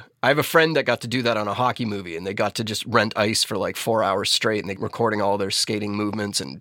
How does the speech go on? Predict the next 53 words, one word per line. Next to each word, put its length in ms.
dinging 320
pucks 300
off 180
the 80
post 400
and 100
stuff 280
like 180
that. 240
Uh, 280
so 160
I 120
think 160
a 60
sports 380
movie, 240
whatever 320
sport 320
it 60
would 140
be, 120
would 120
be 80
fun. 380
Uh, 160
since 220
we're 60
doing 200
a 40
snake 320
draft, 320
that 120
means 440
I 160
was 120
the 60
fourth 300
pick, 180
so 140
now 240
I'm 120
the 60
first 320
pick 220
in 100
this 220
round. 400
I'm 140
gonna 140
go 180
with 400
a 180
thriller 560